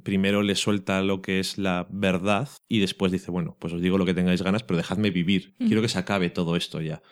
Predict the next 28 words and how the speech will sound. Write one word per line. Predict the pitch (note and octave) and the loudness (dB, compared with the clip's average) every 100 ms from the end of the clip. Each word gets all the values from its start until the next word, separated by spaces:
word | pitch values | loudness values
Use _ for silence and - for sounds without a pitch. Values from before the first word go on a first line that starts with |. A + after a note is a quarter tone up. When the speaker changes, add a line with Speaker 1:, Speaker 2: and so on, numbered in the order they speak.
| _ | _
Speaker 1:
Aunque | - G#2 G2 F#2+ F#2 | -4 -2 2 2 4
tenga | G2 G2+ | 2 2
que | G#2+ | 4
vivir, | G2 F#2+ G2 G2+ G2 F#2 E2+ - _ | 2 4 4 6 4 0 -8 -14 _
eh, | F#2+ F#2 | -2 -2
fuera | - G2 F#2+ | 0 2 4
del | F#2 F#2 | 4 2
estado | F#2 F#2+ F2 E2 - - | 0 0 0 -2 -8 -8
de | F2+ F#2 | 0 2
Georgia". | E2+ - - - _ _ - | 0 -4 -12 -16 _ _ -2
Bueno, | A2+ F#3+ | 2 2
en | |
todos | F#3+ G3 | 2 0
los | |
sitios | F#3+ F#3+ | 0 0
menos | E3+ - - | 0 0 -6
uno. | - - | -16 -8
Speaker 2:
Sí. | - G#3+ - - - - | 0 0 -2 -16 -14 -4
Speaker 1:
<laughs> | - - | -2 2
Es | B2+ - G2 | 0 2 -2
un | |
poco | G2 F#2 F#2 F2+ | 0 0 2 2
peculiar | F2+ G2 G2+ G#2 F2 | 2 0 2 2 2
la | F2 | 0
justicia, | - - F#2 - - | -2 -4 -4 -4 -6
<laughs> | - | -2
pero | F#2+ | 2
bueno. | G2 D#2+ - | 2 2 -2